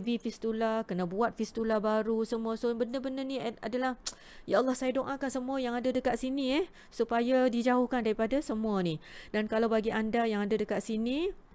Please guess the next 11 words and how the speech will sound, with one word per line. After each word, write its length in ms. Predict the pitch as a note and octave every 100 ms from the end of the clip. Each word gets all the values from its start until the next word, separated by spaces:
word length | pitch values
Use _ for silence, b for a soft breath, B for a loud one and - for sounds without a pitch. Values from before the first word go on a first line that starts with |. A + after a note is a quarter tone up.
| - - - - - - - - -
sorry, 400 | F3+ G#3+ A#3+ D#4 - B B -
yang 160 | G3+ A3
memang 480 | A3+ A3+ A#3 A#3 G#3
dah, 320 | A3 G#3+ G#3+ -
uh, 440 | G#3 G3+ G3 G3 F#3+
ada 160 | G#3 F#3+ B3+
masalah 320 | A3+ - A3
buah 240 | G3+ A3
pinggang 400 | A3 G#3+ G#3+ A3
dan 80 | G3+
sebagainya, 640 | G3 F#3+ G3 F#3+ F#3+ A3